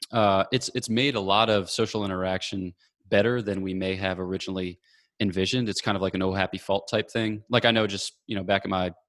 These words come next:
parents' parish, I know this, uh, one person who uh, the wife is, you know, sick and she needs kind of twenty-four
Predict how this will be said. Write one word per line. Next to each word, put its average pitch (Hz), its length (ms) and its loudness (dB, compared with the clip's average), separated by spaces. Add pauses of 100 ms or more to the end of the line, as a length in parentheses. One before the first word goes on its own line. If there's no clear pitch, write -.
parents' 104 280 -2
parish, 95 460 -2 (480)
I 107 60 2
know 101 140 4
this, 92 260 -2
uh, 95 240 2
one 95 260 -2
person 95 580 -6 (140)
who 95 580 -4 (460)
uh, 95 160 0
the 90 140 -6 (120)
wife 104 220 4 (140)
is, - 360 -6
you 110 60 -2
know, 90 100 -4
sick - 440 0
and 98 100 -2
she - 160 -4
needs 95 580 -4
kind 98 120 -2
of 92 60 -10
twenty-four 101 380 -2